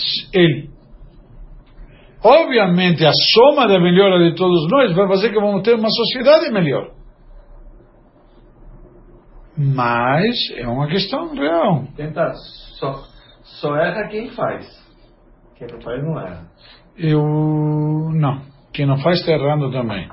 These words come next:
Speaker 1: Por não fazer.
Speaker 2: Sim, mas é, só
Speaker 1: A
Speaker 2: erra
Speaker 1: omissão, eu acho que a omissão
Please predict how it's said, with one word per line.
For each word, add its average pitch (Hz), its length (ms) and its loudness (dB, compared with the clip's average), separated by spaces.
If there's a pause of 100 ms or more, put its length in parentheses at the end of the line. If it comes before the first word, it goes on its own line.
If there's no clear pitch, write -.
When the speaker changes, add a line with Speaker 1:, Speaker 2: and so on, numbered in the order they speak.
(600)
Speaker 1:
Por 143 160 0
não 143 140 2
fazer. 143 400 -4 (920)
Speaker 2:
Sim, - 280 -8
mas 101 260 -14
é, - 160 -10 (480)
só 151 120 -4
Speaker 1:
A - 40 -2
Speaker 2:
erra 160 120 2 (120)
Speaker 1:
omissão, 180 600 2 (500)
eu 165 160 6
acho 180 220 0
que 160 80 -4
a 156 60 2
omissão 170 600 0